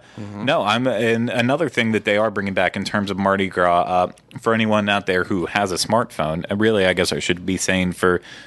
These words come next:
Speaker 2: the
Speaker 1: <laughs>
Speaker 2: one percent of you
Speaker 1: My
Speaker 2: that
Speaker 1: friend Kim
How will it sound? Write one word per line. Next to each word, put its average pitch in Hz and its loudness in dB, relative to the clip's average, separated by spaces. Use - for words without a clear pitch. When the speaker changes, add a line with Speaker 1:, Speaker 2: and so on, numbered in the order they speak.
Speaker 2:
the 95 4
Speaker 1:
<laughs> 190 2
Speaker 2:
one 135 2
percent 117 2
of 104 0
you 110 2
Speaker 1:
My 156 4
Speaker 2:
that 113 -4
Speaker 1:
friend 185 0
Kim 156 -2